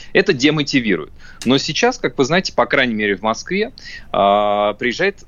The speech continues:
два грузовых автомобиля, <laughs> который один забирает, а, то, что можно отправить в переработку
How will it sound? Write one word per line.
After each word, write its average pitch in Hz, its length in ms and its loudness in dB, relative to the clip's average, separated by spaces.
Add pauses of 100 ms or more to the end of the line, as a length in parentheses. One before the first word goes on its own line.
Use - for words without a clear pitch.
(260)
два 123 280 2
грузовых 110 420 -4
автомобиля, 110 720 0
<laughs> - 40 -16
который 147 540 2 (300)
один 120 360 0
забирает, 104 680 0 (240)
а, 104 180 2
то, 131 160 -2
что - 180 -4
можно 110 360 0
отправить 104 380 -2
в - 40 -14
переработку 104 800 0